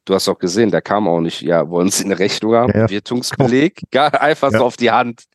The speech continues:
Speaker 2: So,
Speaker 1: Das verschwindet
Speaker 2: Bruder,
Speaker 1: mit
Speaker 2: hier
Speaker 1: der
Speaker 2: alles
Speaker 1: Kasse.
Speaker 2: cool, so, genau.
Speaker 1: <laughs> Und
Speaker 2: Aber
Speaker 1: die
Speaker 2: man,
Speaker 1: Kasse
Speaker 2: man
Speaker 1: ist
Speaker 2: muss
Speaker 1: so
Speaker 2: auch
Speaker 1: ein
Speaker 2: sagen,
Speaker 1: Knopf.
Speaker 2: guck mal,
Speaker 1: So, kitsching,
Speaker 2: man
Speaker 1: die
Speaker 2: muss,
Speaker 1: geht so auf.
Speaker 2: man muss auch sagen, ähm, generell so dieses Kartenzahlen, wenn, wenn jeder mit Karten zahlen würde, dann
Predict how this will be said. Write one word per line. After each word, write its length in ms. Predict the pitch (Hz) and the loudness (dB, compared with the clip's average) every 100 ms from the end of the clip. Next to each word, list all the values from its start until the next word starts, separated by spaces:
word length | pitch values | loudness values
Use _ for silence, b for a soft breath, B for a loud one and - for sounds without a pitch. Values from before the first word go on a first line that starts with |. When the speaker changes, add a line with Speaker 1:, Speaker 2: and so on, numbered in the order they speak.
| _ _ 117 | _ _ 0
Speaker 2:
So, 100 | 110 | 2
Speaker 1:
Das 180 | 117 120 | 2 2
verschwindet 200 | 156 147 | 4 4
Speaker 2:
Bruder, 100 | 120 | 4
Speaker 1:
mit 20 | |
Speaker 2:
hier 80 | 127 | 4
Speaker 1:
der 80 | 127 | 2
Speaker 2:
alles 100 | 113 | 2
Speaker 1:
Kasse. 180 | 139 - | 2 2
Speaker 2:
cool, 220 | 131 110 | 0 0
so, 240 | 110 98 - - | -2 -2 -6 -10
genau. 260 | 107 110 | -2 2
Speaker 1:
<laughs> 680 | 220 - - _ _ _ - | 2 0 -8 _ _ _ -4
Und 80 | 135 | 0
Speaker 2:
Aber 140 | 139 | 2
Speaker 1:
die 0 | |
Speaker 2:
man, 40 | 151 | 2
Speaker 1:
Kasse 240 | 165 160 | 0 2
Speaker 2:
man 60 | 156 | 0
Speaker 1:
ist 60 | 190 | 2
Speaker 2:
muss 100 | - | 2
Speaker 1:
so 60 | |
Speaker 2:
auch 20 | |
Speaker 1:
ein 100 | 165 | 2
Speaker 2:
sagen, 160 | 165 190 | 2 2
Speaker 1:
Knopf. 300 | 151 147 - | 2 0 -4
Speaker 2:
guck 80 | - | -2
mal, 200 | 165 95 - | -2 -2 -12
Speaker 1:
So, 80 | |
kitsching, 500 | 135 - - 330 269 | -16 -12 0 0 2
Speaker 2:
man 100 | 185 | 2
Speaker 1:
die 40 | 147 | 2
Speaker 2:
muss, 100 | 156 | 0
Speaker 1:
geht 80 | 160 | -2
so 120 | 143 | 0
auf. 280 | 139 123 - _ _ _ _ | 2 2 -2 _ _ _ _
Speaker 2:
man 140 | 123 | -2
muss 140 | 151 139 | 0 0
auch 100 | 113 | 2
sagen, 380 | 127 143 143 110 | 2 0 -4 -6
ähm, 440 | 110 113 110 101 _ - | -6 -4 -6 -8 _ -6
generell 400 | 110 135 123 107 | -2 2 2 2
so 100 | 104 | 2
dieses 340 | 113 107 98 | 0 -2 -4
Kartenzahlen, 840 | - 117 117 127 - 101 104 127 - B B B B | -4 -4 0 -2 2 0 2 -2 -6 B B B B
wenn, 200 | 110 110 | -2 0
wenn 120 | 110 | 2
jeder 160 | 135 180 | 2 2
mit 160 | 160 - | 0 0
Karten 320 | 139 - 151 | -2 0 -2
zahlen 320 | - 104 101 | 0 0 2
würde, 320 | 101 120 147 - _ _ | 2 2 -2 -8 _ _
dann 540 | - 107 110 107 - | -2 2 4 2 -2